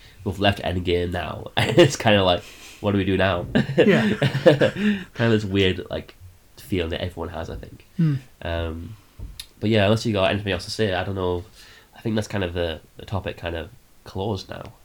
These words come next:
Speaker 1: Uh,
Speaker 2: Yeah.
Speaker 1: file cl-, the file closed.
Speaker 2: The file closed.
Speaker 1: Um, yeah,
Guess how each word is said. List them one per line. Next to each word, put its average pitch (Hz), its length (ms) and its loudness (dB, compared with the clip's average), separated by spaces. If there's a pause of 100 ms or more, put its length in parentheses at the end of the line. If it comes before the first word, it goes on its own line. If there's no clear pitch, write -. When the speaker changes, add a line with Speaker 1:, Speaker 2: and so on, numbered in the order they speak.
(120)
Speaker 1:
Uh, 85 260 -6
Speaker 2:
Yeah. 170 200 0 (220)
Speaker 1:
file 92 320 -4
cl-, - 200 -16
the 113 100 -4
file 101 380 0
closed. 92 280 -6
Speaker 2:
The 92 80 -2
file 196 280 4
closed. 139 560 2
Speaker 1:
Um, 90 160 -6 (380)
yeah, 101 400 2